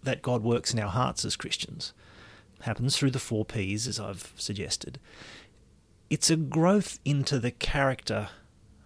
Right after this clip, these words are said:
of Christ himself. It's a transformation into the likeness of Christ. And the single word that best describes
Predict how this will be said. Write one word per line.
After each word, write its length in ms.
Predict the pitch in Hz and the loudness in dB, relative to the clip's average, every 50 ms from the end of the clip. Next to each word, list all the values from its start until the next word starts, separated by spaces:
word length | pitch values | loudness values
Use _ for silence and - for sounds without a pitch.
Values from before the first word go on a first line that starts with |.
| - - | -6 -4
of 180 | 113 110 - | -4 -4 -4
Christ 400 | - - 113 110 104 - - - | -4 -2 -2 -2 0 -2 -4 -4
himself. 640 | - 104 98 - - - - - - - - - - - - _ - - - - | -4 -6 -4 -4 -4 -4 -6 -10 -14 -18 -20 -20 -20 -20 -20 _ -20 -20 -18 -8
It's 140 | - - - | -4 -4 -2
a 40 | |
transformation 880 | - - - 139 127 127 - - - 135 120 139 170 180 - - - 85 | -2 -2 -2 0 0 0 0 0 0 0 0 2 2 2 0 0 -2 -4
into 200 | 87 92 - 110 | -6 -6 -4 -2
the 80 | 110 104 | -2 -2
likeness 640 | 104 107 123 143 143 - - - 101 90 - - | 2 4 4 4 4 2 -4 -8 -4 -2 -2 -4
of 120 | - - | -4 -8
Christ. 480 | - - - - - 113 - - - - - _ - - - - - - - - - - - - - - - - - _ _ _ _ _ _ _ _ | -8 -8 -8 -8 -8 -10 -10 -10 -10 -16 -20 _ -20 -20 -20 -20 -20 -20 -20 -20 -20 -20 -20 -20 -20 -20 -20 -20 -20 _ _ _ _ _ _ _ _
And 160 | - 135 143 | 2 4 4
the 60 | 147 147 | 6 6
single 480 | - - - 180 202 214 208 185 147 | 6 6 6 6 8 10 10 10 10
word 400 | 123 123 123 120 120 120 110 98 | 12 10 10 12 10 10 8 6
that 240 | 104 117 - 113 95 | 2 2 2 2 2
best 320 | 127 120 113 - - - | 4 4 6 4 2 2
describes 960 | - 104 - - - - - 113 147 180 180 160 139 107 87 - - - - | 2 2 4 4 4 4 4 6 6 8 6 6 4 2 2 2 2 0 0